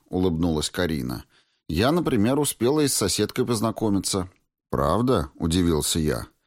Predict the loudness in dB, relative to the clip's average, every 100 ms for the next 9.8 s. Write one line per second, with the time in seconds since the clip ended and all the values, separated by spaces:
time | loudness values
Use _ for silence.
0 | _ _ _ _ -2 2 2 2 0 2
1 | 4 4 2 0 -2 -6 _ _ -6 0
2 | 2 2 2 2 2 2 2 2 2 2
3 | 2 0 2 2 2 2 0 -2 -2 0
4 | 2 0 -2 -4 -8 -12 _ _ _ _
5 | -2 0 2 0 0 0 0 -2 -4 -4
6 | -2 -2 -2 -4 -10 _ _ _ _ _
7 | -2 0 2 2 2 0 0 0 2 2
8 | 2 0 -4 -6 -8 -6 -4 -2 -2 0
9 | 0 -2 0 0 0 -2 -6 -10